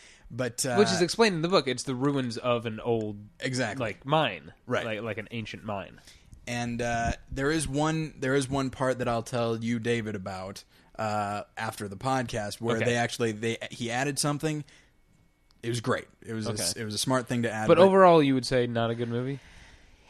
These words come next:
Speaker 1: That's the
Speaker 2: Or
Speaker 1: thing.
Speaker 2: you just can't distance yourself.
Speaker 1: I can't distance myself. So, listeners, if you saw The Ruins and have not read the book, please email us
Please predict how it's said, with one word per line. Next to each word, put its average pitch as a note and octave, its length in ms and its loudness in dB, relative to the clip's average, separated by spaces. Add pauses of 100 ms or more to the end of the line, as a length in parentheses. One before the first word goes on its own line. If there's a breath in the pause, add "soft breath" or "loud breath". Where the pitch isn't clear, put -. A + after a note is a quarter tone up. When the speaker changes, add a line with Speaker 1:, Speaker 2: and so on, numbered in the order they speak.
(160)
Speaker 1:
That's F3+ 240 2
the A#3+ 80 0
Speaker 2:
Or - 20 -4
Speaker 1:
thing. D3+ 220 6
Speaker 2:
you D3+ 60 6
just D3 160 2
can't C3 220 4
distance A2+ 320 0
yourself. C#3+ 200 4
Speaker 1:
I - 40 -6
can't E3+ 280 4
distance C#3+ 320 -2
myself. A2 380 -2
So, D3+ 160 4
listeners, E3 520 4
if C3+ 160 -8
you F#3+ 140 2
saw G#3 320 2
The E3+ 100 2
Ruins D3 440 4
and B2 120 -2
have B2 160 -2
not C3+ 300 4
read C#3 180 0
the A#2 60 -8
book, A#2+ 360 0 (320 soft breath)
please F3+ 400 2
email C3+ 420 2
us G2+ 360 -6